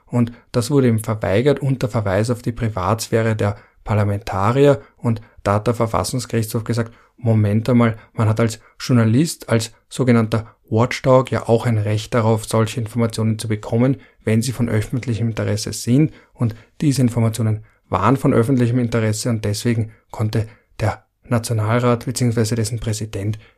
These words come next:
ihm diese Informationen auch nicht verweigern. Ich muss da jetzt nicht allzu viel sagen. Warum? Weil ich habe mit dem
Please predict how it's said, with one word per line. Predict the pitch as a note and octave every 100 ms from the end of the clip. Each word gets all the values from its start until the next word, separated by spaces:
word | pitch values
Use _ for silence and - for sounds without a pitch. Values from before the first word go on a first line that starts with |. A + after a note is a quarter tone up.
| -
ihm | B2+ G#2+ - -
diese | D3 A#2 A#2+ G#2+ _
Informationen | - A2 A#2+ A2 A2 A#2 A2+ A2+
auch | G#2+ - -
nicht | A2 G#2+ - _ _
verweigern. | - A2 F#2+ G#2 G#2 - -
Ich | B2 - _ _ -
muss | B2 -
da | G#2+ G#2+
jetzt | A2 B2
nicht | B2+ - _ _
allzu | - A2 G#2+ C3
viel | G#2+ C#3+ F3+
sagen. | F3 E3 D#3 D#3+ - _ _
Warum? | B2 A#2+ D3+ F#3 D#3
Weil | B2 A#2+ C3
ich | A#2 A#2+
habe | A#2 C3
mit | A#2+
dem | B2 A#2